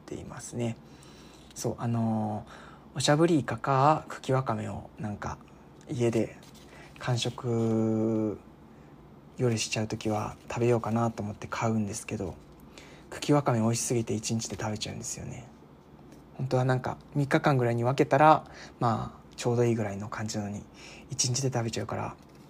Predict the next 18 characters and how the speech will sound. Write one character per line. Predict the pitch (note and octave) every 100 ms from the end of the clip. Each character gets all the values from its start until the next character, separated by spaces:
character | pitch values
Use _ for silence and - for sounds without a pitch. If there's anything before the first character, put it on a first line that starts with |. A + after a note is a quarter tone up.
| - -
な | A2+
ん | A2
か、 | G#2+ - - - - - - - - - - - -
予 | -
算 | B2 B2 B2
オ |
ー | A2+
バ |
ー | G#2
な | G#2+
ん |
で | G#2+
す | -
よ |
ね、 | G#2
お | G#2
菓 | G#2+
子。 | - -